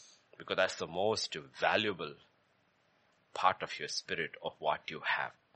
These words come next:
Okay? So now we will proceed. Now that Joseph has been protected and they come through, we shall pr-, proceed, and please, all dear ones who are listening, there's no condemnation.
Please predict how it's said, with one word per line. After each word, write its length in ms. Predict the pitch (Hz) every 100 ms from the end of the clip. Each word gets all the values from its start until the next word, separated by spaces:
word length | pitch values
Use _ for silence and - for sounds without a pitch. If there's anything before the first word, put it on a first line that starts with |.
| - - - - - - - - _ -
Okay? 240 | 151 160 208 - - -
So 220 | - 208
now 140 | 196
we 140 | 165 143
will 180 | 127 120
proceed. 500 | 120 104 - 85 - -
Now 180 | 107 117
that 200 | 107 87
Joseph 440 | 117 117 127 -
has 240 | 107 104
been 140 | 104 98
protected 680 | - - 131 127 160 151
and 200 | - 101
they 160 | 92 92
come 360 | - 120 139 151
through, 360 | - 214 240 - - 98
we 140 | 107
shall 380 | - 113 92 92
pr-, 180 | - 104 - -
proceed, 520 | 104 104 - 165 202
and 180 | 165 107
please, 440 | - 110 123 135 117
all 180 | 98
dear 260 | 95 95 98
ones 280 | 95 101 -
who 80 | 87
are 40 |
listening, 580 | 85 95 - 135 175 262
there's 220 | 71 -
no 140 | - 73
condemnation. 680 | - 76 64 60 58 -